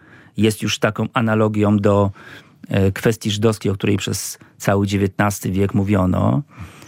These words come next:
w rozmaitych kontekstach. To będzie mój wkład w ten w, ten, e, dyskurs. Natomiast, e, potrzebny jest jakiś dialog. Ja wiem, że to wszystko jest w tej chwili w ruinach, e,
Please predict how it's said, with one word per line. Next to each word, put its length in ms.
w 140
rozmaitych 460
kontekstach. 880
To 100
będzie 220
mój 160
wkład 640
w 140
ten 280
w, 680
ten, 240
e, 120
dyskurs. 540
Natomiast, 500
e, 280
potrzebny 420
jest 120
jakiś 220
dialog. 480
Ja 80
wiem, 200
że 120
to 100
wszystko 260
jest 100
w 20
tej 120
chwili 200
w 80
ruinach, 840
e, 160